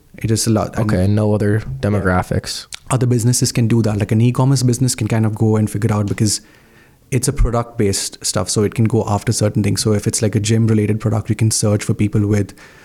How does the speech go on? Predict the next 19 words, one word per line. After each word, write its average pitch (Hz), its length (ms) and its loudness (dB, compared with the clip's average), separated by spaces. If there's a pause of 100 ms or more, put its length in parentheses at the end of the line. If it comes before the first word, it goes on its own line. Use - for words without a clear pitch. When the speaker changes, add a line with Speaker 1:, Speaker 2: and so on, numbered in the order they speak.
(160)
Speaker 1:
who 120 140 0
are 107 180 2
interested 113 500 0
in, 101 260 2
in 107 220 0
weightlifting 107 580 0
and 101 100 2
all 101 80 0
of 101 80 2
that 101 120 0
stuff, 101 240 -2
and - 100 2
Speaker 2:
Ah, - 40 2
Speaker 1:
kind 104 120 0
of 104 40 0
target 135 100 2
that 147 60 0
Speaker 2:
interesting. 104 500 0
Speaker 1:
stuff. - 100 -12